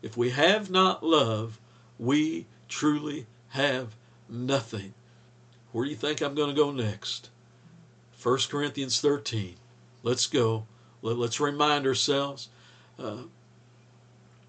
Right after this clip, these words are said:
and, and just, just remember that, that Paul had said the, the last verse of chapter twelve was in regards to seeking and desiring spiritual gifts. And, and it said,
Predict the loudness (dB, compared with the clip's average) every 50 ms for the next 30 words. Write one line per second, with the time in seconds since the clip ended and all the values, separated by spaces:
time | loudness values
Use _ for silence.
0 | _ -20 -20 -20 -20 -20 -20 _ -20 -20 -20 -20 -20 -20 -20 -20 -8 -6 -4 -4
1 | -2 4 6 6 6 6 2 4 6 6 6 6 4 2 4 6 6 8 8 8
2 | 6 4 6 4 2 2 2 0 0 2 6 8 10 10 10 10 8 6 2 2
3 | 2 2 2 6 8 8 8 8 6 4 2 2 2 4 4 4 4 4 6 6
4 | 8 8 8 6 4 2 0 -2 -6 -4 4 8 8 8 8 8 4 4 0 -2
5 | -2 -2 0 2 4 4 4 2 0 -4 -6 -6 -4 -2 4 6 6 6 6 4
6 | 2 0 -2 -8 -18 -20 -12 -4 -2 -2 0 0 -2 0 0 0 0 0 0 -4
7 | -4 2 6 6 8 8 6 2 0 0 0 0 0 -4 -12 -10 -2 0 6 8
8 | 8 8 8 2 -4 -4 -2 -2 -2 2 2 4 4 4 2 0 0 -2 -2 2
9 | 4 4 4 4 2 0 0 2 4 4 4 4 4 2 -2 -4 -4 -4 -4 -4
10 | -4 -4 -4 -2 0 4 6 8 8 6 4 0